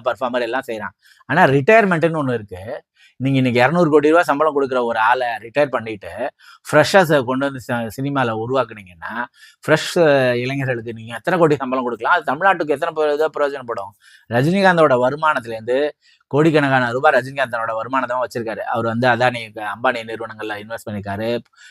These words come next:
Pepsi போ-, போன்ற நிறுவனங்கள்ல இன்வெஸ்ட் பண்ணிருக்காரு, பெங்களூர் போன்ற நகரங்கள்ல மிகப்பெரிய சொத்துக்களை குமிச்சு வாங்கி வச்சிருக்காரு, எல்லாம் செஞ்சிருக்காரு. தமிழர்களுக்கு அவர் ஒத்து-, ஒத்த பைசா செஞ்சிருப்பாரா? இல்ல ஒத்த பைசா செஞ்சு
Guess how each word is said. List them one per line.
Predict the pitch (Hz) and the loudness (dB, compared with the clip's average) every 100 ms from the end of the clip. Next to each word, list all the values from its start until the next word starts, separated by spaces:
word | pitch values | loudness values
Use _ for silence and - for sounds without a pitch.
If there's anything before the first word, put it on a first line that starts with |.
| - | -4
Pepsi | 127 151 135 | -2 0 2
போ-, | 120 113 107 | 2 0 -2
போன்ற | 117 110 110 | -6 -6 -6
நிறுவனங்கள்ல | 113 120 117 110 104 - | -4 -4 -6 -10 -12 -10
இன்வெஸ்ட் | 123 117 123 117 | -6 -4 -4 -6
பண்ணிருக்காரு, | 107 101 117 | -6 -4 -4
பெங்களூர் | 110 113 127 127 110 | -2 -2 0 -2 -2
போன்ற | 110 101 | -10 -12
நகரங்கள்ல | 101 117 113 110 107 _ - - | -10 -10 -8 -8 -10 _ -18 -6
மிகப்பெரிய | 123 - 131 | -2 2 2
சொத்துக்களை | - 120 131 127 | 0 -4 -2 -2
குமிச்சு | 110 120 113 | -2 -4 -4
வாங்கி | 113 110 | -6 -6
வச்சிருக்காரு, | 104 104 104 123 | -10 -10 -8 -6
எல்லாம் | 117 131 | -4 -6
செஞ்சிருக்காரு. | 120 113 101 101 - _ - _ | -8 -14 -14 -16 -18 _ -20 _
தமிழர்களுக்கு | - 160 202 202 165 143 139 | -2 2 6 6 6 2 0
அவர் | 131 123 | -2 -2
ஒத்து-, | 156 | 0
ஒத்த | 127 151 | 0 0
பைசா | 139 147 | -2 -4
செஞ்சிருப்பாரா? | 123 123 120 117 113 | -6 -6 -6 -4 -2
இல்ல | 135 | -2
ஒத்த | 120 127 | -4 -4
பைசா | 127 123 | -4 -4
செஞ்சு | 120 120 117 110 | -8 -6 -6 -6